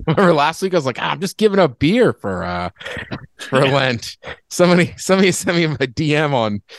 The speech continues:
Speaker 1: Twitter, like, on Friday. It was just them mowing their lawn with a cider. And it's like, "I gave up beer too, man." <laughs>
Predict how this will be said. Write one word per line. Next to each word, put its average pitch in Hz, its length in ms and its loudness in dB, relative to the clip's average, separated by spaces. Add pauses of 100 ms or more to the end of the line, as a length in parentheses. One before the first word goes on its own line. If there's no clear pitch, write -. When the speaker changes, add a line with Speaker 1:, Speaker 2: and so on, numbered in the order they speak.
(240)
Speaker 1:
Twitter, 139 380 2
like, 101 180 -2
on 95 120 -4
Friday. 110 480 0
It 87 40 -8
was 92 80 -10
just 113 180 -8
them 120 220 2
mowing 113 280 2
their 110 120 2
lawn 107 300 0
with 98 120 -4
a 98 40 -2
cider. 101 440 -2
And 90 80 -10
it's 92 120 -10
like, 92 200 -4
"I 226 80 -4
gave 202 220 4
up 202 160 4
beer 226 220 2
too, 254 260 2
man." 135 360 -2
<laughs> - 60 -14